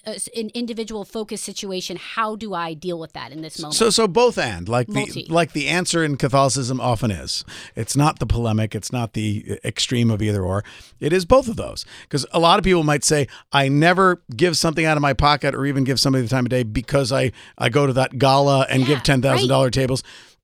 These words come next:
Speaker 2: It's, it's both, really. I mean, primarily, not just because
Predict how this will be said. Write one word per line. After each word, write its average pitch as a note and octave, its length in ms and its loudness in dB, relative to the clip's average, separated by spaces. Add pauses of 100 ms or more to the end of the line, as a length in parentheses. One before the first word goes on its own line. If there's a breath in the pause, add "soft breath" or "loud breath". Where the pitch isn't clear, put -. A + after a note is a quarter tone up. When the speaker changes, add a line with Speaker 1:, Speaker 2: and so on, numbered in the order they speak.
(140)
Speaker 2:
It's, A3 260 0
it's G#3+ 140 0
both, A3 420 0
really. G#2 380 -14
I G3+ 60 -4
mean, A3 80 -8 (160)
primarily, D4 480 2
not C#4+ 180 2
just A#3 180 0
because F3+ 360 2